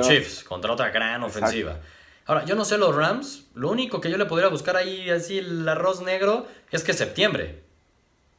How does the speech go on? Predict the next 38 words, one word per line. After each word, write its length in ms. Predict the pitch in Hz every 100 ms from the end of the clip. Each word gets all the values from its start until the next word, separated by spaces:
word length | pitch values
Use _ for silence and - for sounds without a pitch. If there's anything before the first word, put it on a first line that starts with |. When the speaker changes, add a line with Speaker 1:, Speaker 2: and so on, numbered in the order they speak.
| _ _ _ _ _ _ _ _ _
Speaker 1:
Eso 220 | 131 165
sí. 440 | 185 135 127 127 - - - _
Speaker 2:
Falta 240 | - 143 151
Speaker 1:
Eso 120 | 190
Speaker 2:
mucho. 160 | 220
Speaker 1:
sí. 400 | 135 131 127 - - _
Speaker 2:
A 120 | 107
lot 140 | 123 180
of 200 | 190 -
Speaker 1:
O, 40 |
o 40 | 135
Speaker 2:
football. 200 | 156 151
Speaker 1:
imagínate 500 | 151 156 180 196 185
que 60 | 143
apenas 360 | 151 170 175 160
estén 240 | 143 175
empezando, 960 | 165 - 156 160 202 185 117 101 98 90
esta 200 | 127 151
es 120 | 147
otra, 400 | 120 131 - 123
o 80 | 98
sea, 440 | 95 123 104 - - _ -
yo-, 160 | 110
el 220 | - 131 131
potencial 500 | 135 139 127 156 170
que 60 | 165
Speaker 2:
También. 140 | -
Speaker 1:
tiene 100 | 165
este 160 | 160 131
equipo 380 | - 147 160 151
Speaker 2:
Sí, 80 |
Speaker 1:
es, 80 | 143
es 180 | - 139
Speaker 2:
sí, 60 | -
sí, 60 | 147
sí, 40 |
Speaker 1:
impresionante. 880 | 127 123 - 107 127 190 - 127
Speaker 2:
sí. 60 | 82